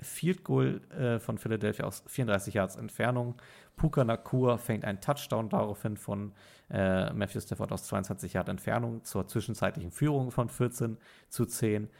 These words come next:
Sollte allerdings dann auch der letzte Score der, äh, Rams sein. Äh, zur Halbzeit, eigentlich tatsächlich mit dem Halbzeitpfiff, bringt Jalen Hurts mit einem Q B, äh, Sneak, äh, einen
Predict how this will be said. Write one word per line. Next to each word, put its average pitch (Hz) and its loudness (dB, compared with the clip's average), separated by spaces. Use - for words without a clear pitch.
Sollte 113 4
allerdings 98 4
dann 101 -2
auch 104 -2
der 98 0
letzte 104 -2
Score 101 -2
der, 95 4
äh, 101 0
Rams 101 -2
sein. 98 0
Äh, 92 4
zur 113 4
Halbzeit, 101 2
eigentlich 101 0
tatsächlich 95 -2
mit 135 4
dem 104 0
Halbzeitpfiff, 107 0
bringt 104 -2
Jalen 95 2
Hurts 95 0
mit 104 -4
einem 92 0
Q 160 2
B, 113 0
äh, 110 -2
Sneak, 107 -2
äh, 113 2
einen 98 -2